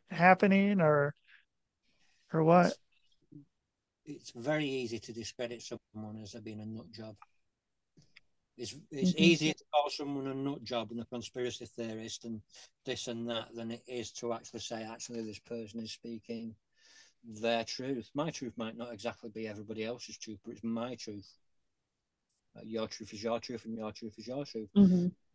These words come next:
Speaker 2: know, we all share that. Um, the thing is that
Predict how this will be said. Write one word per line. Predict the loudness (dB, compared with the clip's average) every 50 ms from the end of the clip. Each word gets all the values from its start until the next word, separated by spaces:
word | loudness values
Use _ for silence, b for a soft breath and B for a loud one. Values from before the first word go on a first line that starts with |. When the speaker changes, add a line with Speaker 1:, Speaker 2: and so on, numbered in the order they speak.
| _ _ -12
Speaker 2:
know, | -8 -2 2
we | 4 6
all | 6 4 4
share | 2 0 2 2 4 4 4
that. | 2 2 -2 -4 -4 -10 _ _ _ _ _ _ _ -12 -8
Um, | -6 -4 -4 -4 -6 -6 -10 -14 _ b b b b b b b -10
the | -8
thing | 0 4 8 8 10 10 10
is | 10 10 8 6 4 2
that | -4 -6